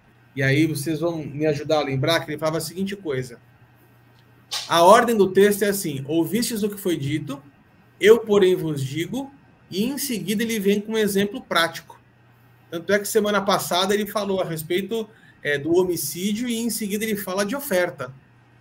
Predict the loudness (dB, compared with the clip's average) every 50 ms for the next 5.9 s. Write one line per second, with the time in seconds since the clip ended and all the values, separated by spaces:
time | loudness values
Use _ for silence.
0 | -10 -10 -8 -6 -6 -8 -8 -8 -8 -10 -10 -8 -4 -2 0 0 0 0 0 -2
1 | -2 -2 -4 -6 -6 -6 -4 -2 -2 0 0 0 0 0 0 -2 -2 -2 -2 -2
2 | -4 -2 -4 -2 0 2 2 2 2 0 -4 -10 -16 -16 -18 _ _ _ _ _
3 | _ -8 -4 -4 -4 -2 -2 -2 0 -2 0 0 0 2 4 6 6 4 4 4
4 | 0 0 0 -2 -2 -4 -6 -6 -6 -4 -2 -2 -2 0 0 0 2 2 0 -2
5 | -2 -2 0 0 0 0 0 0 0 0 0 -2 -4 -6 -6 -8 -10 -12